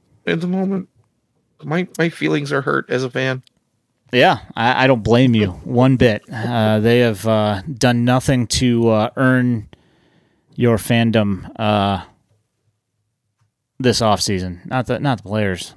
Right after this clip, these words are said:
Speaker 2: but, uh, you know, ownership. They, they deserve, uh, they haven't done anything to deserve your money at this point. Um, so they're gonna have to earn
Speaker 1: Not
Speaker 2: that.
Speaker 1: writing them off completely yet. Uh, you know, let's see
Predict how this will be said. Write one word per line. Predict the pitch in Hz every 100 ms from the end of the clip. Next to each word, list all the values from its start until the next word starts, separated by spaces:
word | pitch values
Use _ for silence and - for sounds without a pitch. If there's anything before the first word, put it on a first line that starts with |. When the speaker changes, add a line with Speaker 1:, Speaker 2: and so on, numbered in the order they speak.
| _
Speaker 2:
but, | - 95 -
uh, | 98 90 85 - _ _
you | 104
know, | 95 92 113
ownership. | 113 101 - 98 - -
They, | - 120 113
they | 104 127 120 117
deserve, | 107 107 117 113 110 - - _ _ _ _ _ _ _ _ _ _ _
uh, | - 98 92 92 - _ _ _ _ _ _ _ _
they | 127
haven't | 131 120
done | 123
anything | 120 113 120 110
to | 104
deserve | 107 104 117 101
your | 110
money | 113 113 117
at | 107
this | 117 107
point. | - 104 98 87 - _ - _ _ -
Um, | 101 95 95 90 _ _ _ _ _ _ _ -
so | - 107 98 92 _ _ _ -
they're | 135
gonna | 135
have | 123 120
to | 135
earn | 147
Speaker 1:
Not | 208 208
Speaker 2:
that. | 185
Speaker 1:
writing | 185 180
them | 160
off | 147 147 -
completely | 143 123 139 131 127 123
yet. | 120 120
Uh, | 120 120 117 113 113
you | 127
know, | 117 117 117
let's | 123 -
see | 131 120 113